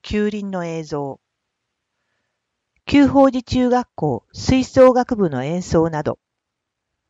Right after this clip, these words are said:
視聴方法、町並センターホームページから視聴できます。問い合わせ、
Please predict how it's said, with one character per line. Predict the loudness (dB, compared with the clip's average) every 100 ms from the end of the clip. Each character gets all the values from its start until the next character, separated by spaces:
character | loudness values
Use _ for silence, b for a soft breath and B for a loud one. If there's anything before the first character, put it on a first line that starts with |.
| _ _ _ _
視 | -20 -6
聴 | -2 -2
方 | -2 -4 -6
法、 | -8 -12 -12 _ _ _ _ _ _ _ _ _
町 | -14 -8
並 | -6 -6
セ | -6 -8
ン | -8
タ | -8 -10
ー | -8
ホ | -6 -6
ー |
ム | -6
ペ | -8
ー | -8
ジ | -12
か | -18
ら | -16
視 | -16
聴 | -10 -8 -6
で | -10
き | -14
ま | -18
す。 | -20 -20 _ _ _ _ _ _ _ _ _ _ _ _ _ _ -8
問 | -6 -4
い |
合 | -4
わ | -6
せ、 | -10 -12 -12